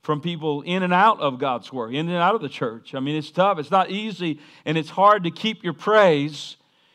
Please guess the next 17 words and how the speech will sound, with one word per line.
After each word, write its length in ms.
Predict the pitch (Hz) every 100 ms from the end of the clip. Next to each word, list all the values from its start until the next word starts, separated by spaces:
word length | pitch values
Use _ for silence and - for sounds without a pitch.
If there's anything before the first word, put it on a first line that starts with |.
| _ _
But 260 | 151 -
that's 220 | 165 214 -
why 140 | 190
David 400 | 165 185 196 170
said 240 | - 175
in 120 | 151 147
Psalm 300 | 202 180 156
thirty-four, 640 | 180 165 165 190 180 160
"I 180 | 165 196
will 160 | 190
bless 320 | 160 190 208 -
the 120 | 190
Lord 380 | 196 190 170 143 - _ -
at 300 | 185 214 202 - _
all 520 | - 196 190 185 160 _
times." 640 | 196 175 131 101 - - _ _ _ _ _ _ _ _ _
See, 320 | - 139 123